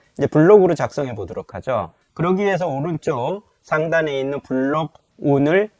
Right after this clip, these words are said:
클릭하도록 하겠습니다. 이제 블록 코딩을,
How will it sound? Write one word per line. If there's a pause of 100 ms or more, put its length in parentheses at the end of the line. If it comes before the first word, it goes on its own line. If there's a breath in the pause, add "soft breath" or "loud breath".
(120)
클릭하도록
하겠습니다. (840)
이제
블록
코딩을,